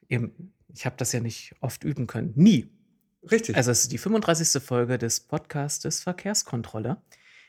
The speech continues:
Speaker 1: den wir jetzt seit einem Jahr betreiben. Wir hatten nämlich gestern Einjähriges. Ein Jahr Podcast-Ehe, Lars.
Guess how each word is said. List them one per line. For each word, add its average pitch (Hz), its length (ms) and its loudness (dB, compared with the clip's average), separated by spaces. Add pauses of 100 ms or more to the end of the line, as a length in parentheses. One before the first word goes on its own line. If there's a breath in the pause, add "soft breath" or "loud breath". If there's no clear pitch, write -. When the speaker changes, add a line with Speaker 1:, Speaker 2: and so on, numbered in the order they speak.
(100)
Speaker 1:
den 131 240 6
wir 175 380 4 (1900)
jetzt 135 260 0
seit 123 160 0
einem 160 280 0
Jahr 160 140 2
betreiben. 120 380 -4
Wir 123 120 0
hatten 165 400 0
nämlich 170 360 -2
gestern 190 680 -4 (540)
Einjähriges. 127 800 2 (1160)
Ein 175 200 8
Jahr 208 160 8
Podcast-Ehe, 185 720 4
Lars. 123 480 -2